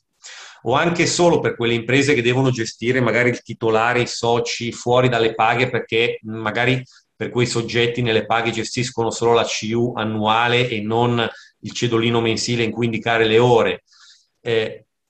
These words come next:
esiste questa possibilità in C N C Dilconet, mm, di, che è la compilazione delle presenze intese come le ore lavorate nei cantieri.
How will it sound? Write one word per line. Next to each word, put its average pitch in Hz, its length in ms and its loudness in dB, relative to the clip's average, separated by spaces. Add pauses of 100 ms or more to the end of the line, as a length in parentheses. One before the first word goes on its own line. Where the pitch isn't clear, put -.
esiste 180 640 4
questa 120 280 -2
possibilità 127 540 0
in 127 80 2
C - 140 -6
N 113 80 -2
C 113 140 -6
Dilconet, 131 1160 2
mm, 90 460 -14 (500)
di, 156 220 -6
che 165 200 2
è 135 40 2
la 131 120 0
compilazione 131 1000 0 (240)
delle 117 400 0
presenze 120 480 0
intese 123 340 0
come 113 240 -2
le 120 120 2
ore 123 180 4
lavorate 127 480 0
nei 95 120 -8
cantieri. 82 580 -12